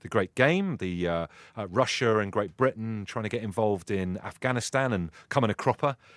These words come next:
Very hard to get, but an amazing game. Uh, Sekigahara, which is about the giant samurai battle where loads of people changed, uh, sides at the very last minute. That's made by G M T Games. It's blocks and cards, and it's a thing of beauty. Uh, and finally, the, uh,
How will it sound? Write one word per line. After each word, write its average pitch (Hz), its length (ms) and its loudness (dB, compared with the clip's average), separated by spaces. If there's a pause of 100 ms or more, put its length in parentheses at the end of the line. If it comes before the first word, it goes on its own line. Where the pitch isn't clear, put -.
(120)
Very 156 220 4
hard 135 200 2
to - 60 -4
get, 107 200 4
but 107 120 -2
an 107 80 0
amazing 113 380 2
game. 95 260 -2 (300)
Uh, 131 120 -8
Sekigahara, 180 1000 4
which 139 180 0
is 120 100 -2
about 117 380 2
the 104 220 -2
giant 131 560 2
samurai 135 640 0
battle 131 320 -2
where 123 100 4
loads 127 200 0
of - 40 -18
people 120 160 -6
changed, 123 560 -4 (100)
uh, 98 360 -2
sides 147 480 0
at 131 40 -8
the 123 60 -2
very 131 220 4
last 123 260 -2
minute. 135 160 0
That's - 140 -8
made 120 100 -2
by 107 140 0
G 117 200 -4
M 110 100 -4
T 120 140 -8
Games. 110 300 0 (260)
It's 131 140 -8
blocks - 640 0
and 98 120 -12
cards, 151 440 0
and 110 80 -4
it's - 140 -6
a 104 40 -6
thing 110 220 -4
of 90 80 -2
beauty. 113 400 -2 (380)
Uh, 117 160 -6
and 127 140 -2
finally, 143 480 2
the, 113 360 -4
uh, 107 280 -2